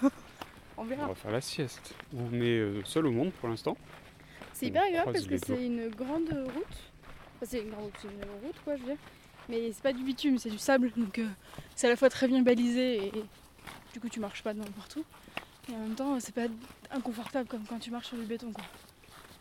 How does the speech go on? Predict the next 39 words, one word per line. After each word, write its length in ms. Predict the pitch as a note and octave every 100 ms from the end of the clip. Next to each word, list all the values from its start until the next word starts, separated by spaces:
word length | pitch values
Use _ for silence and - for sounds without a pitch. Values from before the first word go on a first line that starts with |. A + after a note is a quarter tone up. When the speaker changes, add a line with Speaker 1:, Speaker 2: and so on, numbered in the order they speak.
| - - - - - - -
Speaker 1:
Pour 80 | C4
l'instant, 160 | F4
c'est 120 | F4 D#4+
très 160 | -
cool. 140 | - - - - - - - - - - - B3
Enfin, 80 | A3
ça, 80 | A#3
on 20 |
vérifie 260 | A3+ G#3+ B3
le 40 | G#3
chemin 300 | C4 D#4+ D#4
parce 180 | A3+ -
que 100 | G#3+
bon. 100 | G#3+ - -
Speaker 2:
Ouais, 120 | E3
je 100 | C3+
vais. 100 | B2 A#2 - - -
Non, 60 | D3+
il 60 | E3
y 20 |
a, 200 | C3+ C3+
bon, 220 | C3 C3 -
à 40 | C3+
un 40 |
moment 260 | D3 C#3+ C#3
donné, 140 | C3+
il 40 | C#3+
faudra 200 | B2+ -
tourner 200 | B2+ A2
à 40 |
gauche. 280 | G2+ - - - -
Speaker 1:
Ah 40 | A#3+
oui. 80 | G3 -
Speaker 2:
<laughs> 760 | - C3+ - - - B3+ -
Oups. 280 | D#3 - - - - - - - - -
Tu 40 | -
sais ? 140 | A3+ - - - - - - - - - D4+
Speaker 1:
Mais 60 |
oui, 80 | G4